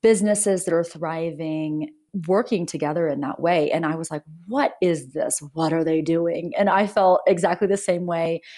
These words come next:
totally enamored, really in awe.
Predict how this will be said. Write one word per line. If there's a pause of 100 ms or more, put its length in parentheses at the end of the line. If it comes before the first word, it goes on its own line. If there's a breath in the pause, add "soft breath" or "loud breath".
(160 loud breath)
totally
enamored, (340 loud breath)
really
in
awe.